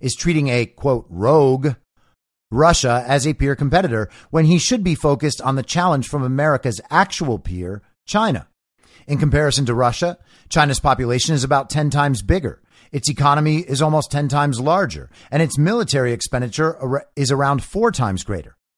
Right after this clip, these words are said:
Not only is China more powerful, it genuinely seeks to supplant the U S as the preeminent global power.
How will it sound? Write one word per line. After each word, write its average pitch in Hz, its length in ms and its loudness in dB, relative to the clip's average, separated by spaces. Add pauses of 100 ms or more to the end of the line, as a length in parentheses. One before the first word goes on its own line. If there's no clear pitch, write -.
(400)
Not 135 160 2
only 156 220 4
is 139 120 0
China 151 300 0
more 131 200 2
powerful, 147 680 0
it 131 140 -4
genuinely 165 460 2
seeks 175 300 -4
to 151 100 -4
supplant 175 480 -4
the 104 80 -6
U 117 180 -2
S 113 240 -2
as 127 160 -6
the 151 80 -4
preeminent 127 480 -2
global 123 240 -2
power. 139 460 -4